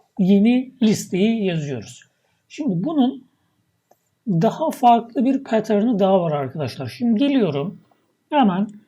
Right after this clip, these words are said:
şurayı bir yorum satırına alayım. Burada şimdi dikkat ederseniz biz movies'i,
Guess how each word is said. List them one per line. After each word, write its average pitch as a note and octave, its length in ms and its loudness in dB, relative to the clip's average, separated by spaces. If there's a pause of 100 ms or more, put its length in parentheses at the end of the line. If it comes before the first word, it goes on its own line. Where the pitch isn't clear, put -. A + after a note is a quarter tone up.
(260)
şurayı A3 360 -2
bir A3 60 0
yorum G#3 320 4
satırına F3+ 420 -4
alayım. D#3 460 -4 (1700)
Burada G3+ 560 0 (1000)
şimdi F3+ 300 -4
dikkat G#3+ 360 0
ederseniz B3 560 2
biz B3+ 380 0 (140)
movies'i, G#3 920 2